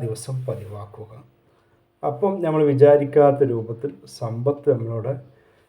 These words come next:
നമ്മളിലേക്ക് വന്നു ചേരും. ആ പേരിൻ്റെ എണ്ണം എത്രയാണ്? നിങ്ങൾ ഓരോരുത്തരുടെ പേര് നിങ്ങൾ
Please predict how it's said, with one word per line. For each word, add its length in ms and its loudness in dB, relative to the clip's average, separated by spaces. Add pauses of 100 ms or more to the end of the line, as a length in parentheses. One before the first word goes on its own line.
(140)
നമ്മളിലേക്ക് 500 -4 (120)
വന്നു 300 -8 (100)
ചേരും. 260 -20 (1900)
ആ 80 -2 (120)
പേരിൻ്റെ 560 10
എണ്ണം 240 2
എത്രയാണ്? 520 -2 (1400)
നിങ്ങൾ 220 4
ഓരോരുത്തരുടെ 560 4 (140)
പേര് 320 -2 (400)
നിങ്ങൾ 160 -4